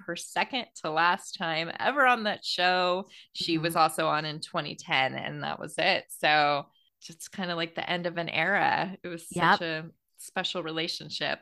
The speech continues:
Speaker 1: Yeah, this is the outfit that won over the Regis and Kelly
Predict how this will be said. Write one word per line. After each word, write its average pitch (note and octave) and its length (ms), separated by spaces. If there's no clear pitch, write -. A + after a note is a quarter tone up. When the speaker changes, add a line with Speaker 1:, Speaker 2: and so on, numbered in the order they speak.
Speaker 1:
Yeah, D3+ 200
this E3+ 220
is G#3+ 140
the F3+ 80
outfit D#3+ 440
that D#3+ 180
won D#3 340
over C#3+ 640
the D3+ 80
Regis D3 360
and C#3+ 120
Kelly D3 680